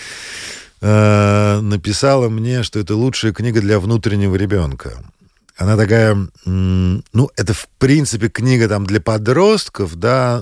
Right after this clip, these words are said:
но и взрослым она заходит очень, да, потому что, ну, это какая-то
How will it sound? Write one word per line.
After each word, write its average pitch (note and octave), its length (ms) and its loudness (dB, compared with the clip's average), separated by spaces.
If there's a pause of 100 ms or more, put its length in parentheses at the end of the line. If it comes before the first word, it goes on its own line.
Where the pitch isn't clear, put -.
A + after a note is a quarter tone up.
но B2+ 400 0
и C#3 60 2
взрослым B2 600 2
она A2+ 220 -4
заходит B2+ 640 -8
очень, E2 380 -10
да, A#2+ 260 -4
потому F#2+ 560 -6
что, G2+ 540 -2 (560)
ну, A#2+ 60 2
это C3 100 0
какая-то A#2+ 540 -2